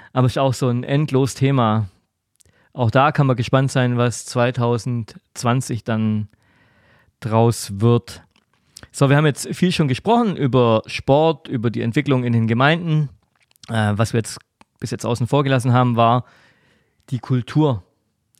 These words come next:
Auch da gab's dieses Jahr viel. Ist bei euch da irgendwas hängen geblieben,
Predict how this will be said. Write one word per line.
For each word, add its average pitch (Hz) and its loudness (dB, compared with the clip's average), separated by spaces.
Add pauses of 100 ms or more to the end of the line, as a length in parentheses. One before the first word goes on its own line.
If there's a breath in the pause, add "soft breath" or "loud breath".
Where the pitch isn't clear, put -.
(500)
Auch 120 -2
da 151 2
gab's 120 0
dieses 120 -2
Jahr 117 4
viel. 151 0 (400)
Ist - -6
bei 139 2
euch 165 2
da 160 2
irgendwas 160 0
hängen 180 0
geblieben, 165 -4